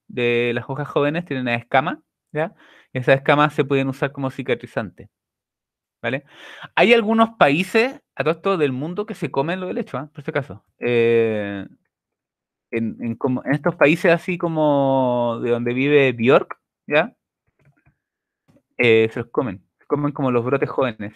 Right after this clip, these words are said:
así. No, yo no, personalmente no he comido nunca porque,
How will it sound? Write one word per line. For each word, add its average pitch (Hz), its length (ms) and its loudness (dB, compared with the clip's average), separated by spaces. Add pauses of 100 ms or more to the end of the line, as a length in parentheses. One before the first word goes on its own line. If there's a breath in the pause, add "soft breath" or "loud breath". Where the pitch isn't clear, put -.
(100)
así. 113 320 -12 (3500)
No, 135 380 -2
yo 135 240 2
no, 175 220 0
personalmente 170 420 -4
no 165 60 -2
he 151 40 0
comido 151 240 -2
nunca 175 300 -2
porque, 143 560 -2